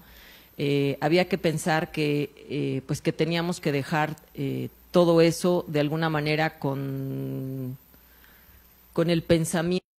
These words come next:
de cómo se usó en algún momento. Es por eso que ese camino o ese, ese, esos dos caminos que les comento aquí, uno aquí y el otro acá,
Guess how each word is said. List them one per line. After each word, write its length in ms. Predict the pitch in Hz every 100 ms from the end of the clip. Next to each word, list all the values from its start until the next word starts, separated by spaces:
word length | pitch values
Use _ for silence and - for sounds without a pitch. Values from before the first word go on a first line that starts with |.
| _ -
de 140 | 165
cómo 460 | - 196 196 190 185
se 180 | - 156
usó 520 | 147 - 165 160 - -
en 160 | 147
algún 340 | 143 135 151 151
momento. 600 | 143 139 131 131 - - -
Es 140 | 175
por 200 | - 208
eso 260 | 196 196 196
que 260 | 175 170 -
ese 340 | 185 - 196
camino 560 | 180 165 175 190 185 160
o 220 | 143 160
ese, 280 | 170 190 -
ese, 680 | 165 160 190 180 165 156 135 127 - - - -
esos 380 | 170 160 185 151
dos 280 | 196 202 -
caminos 520 | 180 170 170 165 -
que 100 | 147
les 180 | 139 -
comento 460 | 135 151 151 165
aquí, 380 | 160 - 160 165
uno 300 | 156 156 160
aquí 460 | 156 - 156 151 165 - _ - - -
y 120 | 139
el 100 | 131
otro 260 | 135 - 165
acá, 360 | 156 165 165